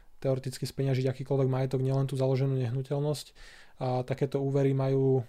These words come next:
pokiaľ viem, alebo mali v minulosti, a hlavne Američania, kedy jednoducho, a,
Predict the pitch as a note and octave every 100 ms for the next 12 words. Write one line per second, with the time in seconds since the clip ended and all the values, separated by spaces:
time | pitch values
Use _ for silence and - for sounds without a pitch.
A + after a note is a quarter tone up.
0 | - - - C3 C3 C3 B2+ B2+ C3 C3+
1 | C3 C3+ C3+ - - C3+ B2+ - C3 B2+
2 | C3 C3+ C3 C3+ C#3 - D3 D3+ C3+ -
3 | - - - - - C3 C3 C3 C3+ C#3
4 | C3+ B2+ G#2 - - - - - - -
5 | - C#3+ B2+ B2